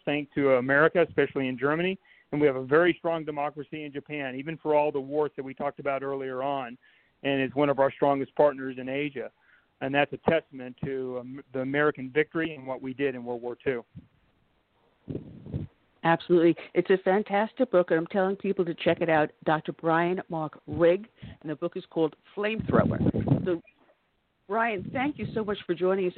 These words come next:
Speaker 2: and I welcome you back any other time, and the sky's the limit on the topics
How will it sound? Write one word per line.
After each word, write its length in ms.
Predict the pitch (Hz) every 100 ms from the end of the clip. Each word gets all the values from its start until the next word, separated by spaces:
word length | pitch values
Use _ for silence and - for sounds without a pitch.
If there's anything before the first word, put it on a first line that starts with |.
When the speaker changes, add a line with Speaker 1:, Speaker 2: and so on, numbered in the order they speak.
| -
Speaker 2:
and 160 | 190
I 100 | 196
welcome 400 | 302 254 247 214
you 100 | 196
back 200 | 165 180 175
any 260 | 180 233
other 160 | 208 147 -
time, 300 | 202 220 190
and 340 | 151 139 - - 151 _ - - -
the 80 | 170
sky's 260 | - 240 302
the 60 |
limit 300 | 247 240 233
on 100 | 190
the 60 | 175
topics 400 | - 165 160 180